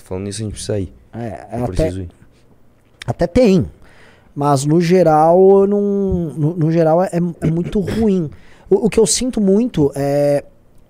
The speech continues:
Speaker 2: é uma coisa que pra mim tem a ver com a decadência da classe média. É,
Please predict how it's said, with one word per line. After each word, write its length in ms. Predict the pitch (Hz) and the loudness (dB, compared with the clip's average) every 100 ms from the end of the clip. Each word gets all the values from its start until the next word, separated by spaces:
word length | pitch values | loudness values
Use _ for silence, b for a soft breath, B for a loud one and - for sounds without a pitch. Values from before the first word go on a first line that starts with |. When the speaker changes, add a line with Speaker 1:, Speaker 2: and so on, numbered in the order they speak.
| - | -10
Speaker 2:
é 60 | |
uma 100 | 139 | -8
coisa 180 | 151 175 | -4 -4
que 100 | - | -4
pra 140 | 160 165 | -2 0
mim 140 | 180 | 0
tem 120 | 170 | 2
a 40 | 165 | 0
ver 100 | 160 | 0
com 100 | 175 | -2
a 40 | |
decadência 380 | 165 160 160 - | -2 -2 -2 -4
da 80 | 160 | -4
classe 280 | 160 - | -4 -4
média. 320 | 151 123 110 107 - B B B B - | -4 -4 -4 -8 -10 B B B B -6
É, 460 | 131 127 123 117 | -2 -2 -2 -6